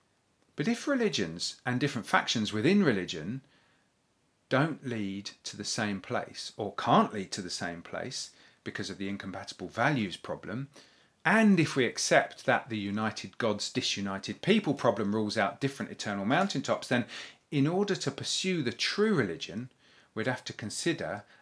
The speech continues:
abandoning or even destroying other people, even the people we love. If we were to do that, if we were really willing to abandon or destroy people in pursuit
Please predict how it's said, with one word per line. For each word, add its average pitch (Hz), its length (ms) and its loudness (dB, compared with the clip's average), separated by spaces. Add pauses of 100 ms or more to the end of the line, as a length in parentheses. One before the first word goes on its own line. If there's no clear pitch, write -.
abandoning 104 880 0 (260)
or 104 160 -4
even 98 240 -6
destroying 98 1000 0
other 98 220 -6
people, 110 520 -10 (340)
even 135 380 0
the 98 60 -6
people 98 640 -10
we 98 140 -6
love. 101 540 -6 (1600)
If 147 180 4
we 113 100 2
were 151 280 8
to 170 120 -2
do 101 180 -2
that, 82 220 -4 (160)
if - 220 2
we 131 100 6
were 110 160 2
really 156 400 6
willing 107 440 2
to - 160 -4
abandon 135 560 0
or 143 100 -2
destroy 143 420 0
people 101 360 -8
in 92 80 -8
pursuit 107 520 -2